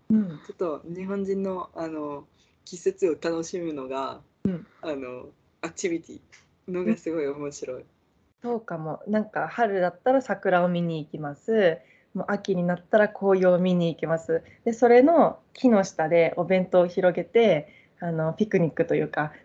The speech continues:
Speaker 1: 花見をしたり、もみじ狩りをしたり、そういうのって結構、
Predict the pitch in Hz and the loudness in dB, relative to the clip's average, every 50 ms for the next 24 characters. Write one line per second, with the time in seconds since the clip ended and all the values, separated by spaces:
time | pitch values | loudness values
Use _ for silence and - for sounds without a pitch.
0 | _ - - 190 185 180 180 180 175 170 170 170 - - 190 202 160 151 220 202 | _ -4 0 2 4 4 6 6 4 4 4 2 2 4 4 4 6 6 6 6
1 | 175 170 175 - _ _ _ _ - 202 185 180 180 185 165 180 180 170 180 175 | 6 4 0 -6 _ _ _ _ -4 0 0 2 2 0 -2 -2 0 0 0 2
2 | 175 175 175 175 - - 185 175 165 160 156 151 156 - - _ _ _ _ - | 2 2 0 0 -2 -2 -2 -2 -2 -2 -4 -6 -8 -10 -16 _ _ _ _ 0
3 | 302 370 381 302 190 - - 160 - - 180 - - - - - - | 2 4 4 4 4 2 0 -4 -6 -6 -6 -6 -4 -4 -4 -4 -6